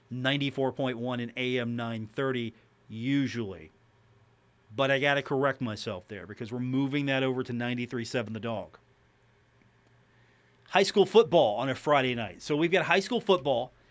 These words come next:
We have got the Marshall game. I'm gonna be here. I'm not gonna be at Roosters, but we remind you to head over to Roosters.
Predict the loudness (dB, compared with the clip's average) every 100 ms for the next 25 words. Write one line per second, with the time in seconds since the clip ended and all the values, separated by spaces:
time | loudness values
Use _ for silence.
0 | _ _ _ -20 -20 -6 4 6 8 6
1 | 6 4 -2 0 2 2 2 0 -2 -4
2 | -8 -2 0 2 2 0 0 2 2 2
3 | 2 2 2 2 2 0 0 0 0 0
4 | 2 2 2 0 0 -4 -14 -10 -6 -2
5 | 0 0 0 -2 0 0 0 0 -2 -4
6 | -8 -8 -6 -4 -4 -4 -6